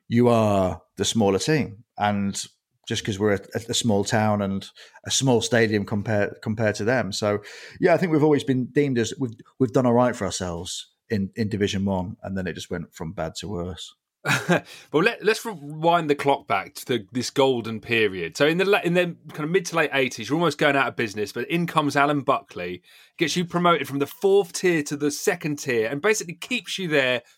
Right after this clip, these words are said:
Speaker 2: for all but one of the next twelve years. And Alan Buckley goes on to manage you three times. So is he
Speaker 1: <laughs> Yeah.
Speaker 2: like, a hero?
Speaker 1: He is, yeah. And, like, for the first two kind of appointments was an absolute hero. Went to West Brom, we were a little bit annoyed with him 'cause he took, like, a lot of the team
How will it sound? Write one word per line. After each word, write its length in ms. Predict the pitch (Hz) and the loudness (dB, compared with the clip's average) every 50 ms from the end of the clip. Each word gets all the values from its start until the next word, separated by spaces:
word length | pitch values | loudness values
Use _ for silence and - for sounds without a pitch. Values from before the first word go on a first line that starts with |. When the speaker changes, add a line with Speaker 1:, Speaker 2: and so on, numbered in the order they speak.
| _ - | _ -12
Speaker 2:
for 80 | - - | -10 -2
all 240 | - 180 180 180 170 | 2 4 4 4 4
but 220 | 139 147 151 147 139 | 2 0 -2 0 2
one 180 | 143 147 143 | 2 4 4
of 60 | 135 | 2
the 60 | 127 135 | 0 -4
next 180 | 131 - - - | -6 -8 -12 -8
twelve 420 | - - 147 143 139 135 123 120 | -2 2 2 4 4 2 0 -2
years. 480 | 131 143 139 131 104 82 73 - - - _ _ _ _ | -2 0 0 0 -2 -4 -8 -14 -18 -20 _ _ _ _
And 80 | 170 196 | -2 0
Alan 180 | 233 269 247 180 | 0 0 2 0
Buckley 240 | 233 233 233 214 208 | 0 -2 -2 -2 0
goes 180 | 202 202 180 | 0 0 0
on 80 | 185 180 | -2 -6
to 80 | 180 170 | -4 -4
manage 220 | 170 170 165 160 | -4 -4 -4 -6
you 60 | 165 | -8
three 480 | - - - - 180 196 202 196 185 170 | -10 -12 -14 -8 -4 -4 -4 -2 -4 -8
times. 640 | - - 170 175 175 156 107 - - _ - - - - - - - - - | -8 -6 -4 -4 -4 -4 -6 -10 -16 _ -20 -20 -20 -20 -20 -20 -20 -6 -2
So 200 | - 190 - 190 | 0 0 2 4
is 100 | 190 214 | 4 4
he 80 | 240 262 | 4 2
Speaker 1:
<laughs> 20 | |
Yeah. 60 | 262 254 | 2 2
Speaker 2:
like, 320 | 240 226 190 - - - _ _ _ _ _ _ _ _ | 2 2 0 -2 -6 -12 _ _ _ _ _ _ _ _
a 60 | 185 160 | -8 -4
hero? 440 | - 214 233 247 226 175 117 85 67 - _ _ _ _ _ _ _ - - - - | -2 0 2 2 0 0 -2 -6 -10 -14 _ _ _ _ _ _ _ -20 -18 -4 0
Speaker 1:
He 160 | 160 208 233 | 2 2 4
is, 240 | 233 220 175 135 135 | 4 4 4 2 2
yeah. 460 | 196 202 190 170 135 117 113 - - - - | 2 2 4 6 6 4 4 2 -2 -4 -2
And, 240 | 156 151 147 139 - - - | -2 -2 -2 -4 -8 -6 -2
like, 220 | 151 151 151 151 | 0 0 0 0
for 60 | 165 165 | 0 -2
the 80 | 160 | -2
first 420 | 160 - 214 208 202 190 - - - | 0 0 2 2 2 2 0 -2 -2
two 540 | - - 180 180 165 147 131 120 110 104 - _ _ | 0 2 2 4 4 2 2 0 -2 -6 -10 _ _
kind 180 | - 127 123 117 | -4 -2 0 0
of 60 | 107 | 0
appointments 640 | 117 120 - - 127 110 104 104 104 101 101 - - | -2 -2 2 2 2 2 2 2 0 0 -2 0 0
was 120 | 120 113 104 | 0 2 2
an 60 | 117 | 2
absolute 440 | 120 107 - - - 107 104 87 101 | 0 0 -2 -6 -6 -6 -4 -2 0
hero. 180 | 107 101 104 120 | 0 0 2 2
Went 160 | 147 147 - | 2 0 0
to 80 | 135 120 | 0 0
West 280 | 123 120 110 - - | 0 0 0 0 0
Brom, 200 | 127 120 110 110 | 0 2 2 4
we 60 | 110 | 4
were 60 | 110 113 | 4 4
a 40 | |
little 140 | 117 117 101 | 4 2 2
bit 120 | 107 92 101 | 0 -2 -2
annoyed 240 | 104 107 104 104 104 | -2 -2 0 0 -2
with 100 | 104 98 | -2 -2
him 80 | 98 98 | -4 -4
'cause 140 | - 107 92 | -4 -4 -4
he 100 | 101 98 | -4 -6
took, 300 | - - 123 - - 104 | -4 -2 -2 -2 0 0
like, 180 | 98 98 - | 0 0 2
a 60 | 101 | 0
lot 160 | 104 104 80 80 | 0 0 0 -2
of 60 | 95 | -2
the 80 | 104 | -4
team 440 | - - 107 98 95 95 95 92 90 | -2 0 0 0 0 0 -2 -4 -6